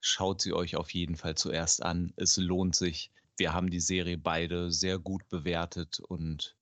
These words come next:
ja, man sollte sie sich auf jeden Fall ansehen. Wir werden sie euch sonst durch diesen Podcast verderben. Wir beschäftigen uns in diesem Podcast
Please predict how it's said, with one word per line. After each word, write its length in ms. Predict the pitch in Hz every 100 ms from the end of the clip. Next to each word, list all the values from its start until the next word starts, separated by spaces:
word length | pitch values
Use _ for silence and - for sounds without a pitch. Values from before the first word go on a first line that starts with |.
| -
ja, 320 | 95 - -
man 160 | 92 90
sollte 260 | 95 98 98
sie 60 |
sich 180 | 95 92
auf 160 | 87 -
jeden 240 | 101 110
Fall 200 | 101 92
ansehen. 580 | 78 90 85 90 87 85 _ _
Wir 260 | 98 98 87
werden 240 | 95 92
sie 140 | 98 82
euch 240 | 85 85
sonst 440 | 82 78 76 - - -
durch 160 | 87
diesen 260 | 78 85 85
Podcast 560 | - 87 - 92 82 -
verderben. 540 | 104 107 98 - - _ _ _ -
Wir 360 | 92 82 123
beschäftigen 560 | 131 - 127 - 110 101
uns 200 | 101 95
in 160 | - 92
diesem 200 | 85 90
Podcast 760 | 98 92 - 90 85 - -